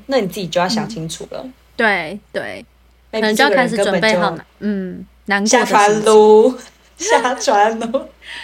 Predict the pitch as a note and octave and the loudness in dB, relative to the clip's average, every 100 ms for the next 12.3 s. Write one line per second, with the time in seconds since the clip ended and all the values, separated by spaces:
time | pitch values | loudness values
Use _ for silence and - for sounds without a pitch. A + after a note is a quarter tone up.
0 | - - F#4+ F#4 G4 F4 E4+ E4 E4 D#4 | -12 0 0 4 4 4 4 2 4 4
1 | D4 D#4 - B3 B3 C#4+ A3+ A#3 G#3+ G3+ | 4 2 -2 -4 0 2 2 0 -2 -6
2 | - G#3 D3+ C3 - - C#4+ D#4 F4+ F4+ | -4 -4 -6 -14 -12 -10 -4 -4 -2 0
3 | E4 E4 E4 E4 D4+ C4 A3 - F3+ F3 | 2 2 0 0 -2 -4 -8 -12 -8 -6
4 | F#3 - - B3+ G#3+ G#3 F3 E3 E3 D#3+ | -8 -10 -2 0 2 0 0 -2 -4 -6
5 | - E4+ D#4+ E4 C#4 E4 D#4 B3+ C#4 A#3+ | 0 0 2 2 2 0 0 2 0 0
6 | C4+ - A3 G3 - D#3 - - - - | -2 -4 -4 -4 -6 -8 -12 -20 -20 -20
7 | _ _ _ _ _ _ _ G#3 G#3 C4 | _ _ _ _ _ _ _ -6 0 0
8 | A3+ G3+ G3+ F#3+ - - F2+ - - - | 0 -4 -10 -12 -14 -16 -16 -16 -16 -18
9 | _ _ _ _ _ _ _ _ _ _ | _ _ _ _ _ _ _ _ _ _
10 | G#4+ G#4 G#4+ D4+ B3 - D4+ F4+ F#4 F#4+ | -2 0 -2 -2 -4 -4 2 4 4 4
11 | D4+ A3+ A3+ A3+ F#3+ F#3+ F#3+ - F3+ E3 | 2 4 4 2 2 2 0 -2 -6 -6
12 | E3 D#3+ | -6 -8